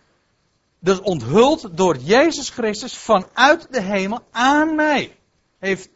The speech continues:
niets met een mens te maken. Ook niet met de twaalf, niets met Jeruzalem.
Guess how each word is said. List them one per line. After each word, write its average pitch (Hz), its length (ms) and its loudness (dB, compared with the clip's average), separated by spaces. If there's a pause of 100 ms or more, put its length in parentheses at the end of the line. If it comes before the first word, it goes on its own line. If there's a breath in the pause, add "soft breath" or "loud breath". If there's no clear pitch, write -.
niets 262 480 -4
met 277 200 -2
een 262 120 -4
mens 262 280 -6
te 226 100 -10
maken. 160 400 -6 (680 soft breath)
Ook 311 320 6
niet 311 200 -6
met 254 200 -4
de 170 100 -10
twaalf, 240 340 -6
niets 240 460 -4
met 196 260 -8
Jeruzalem. 214 720 -6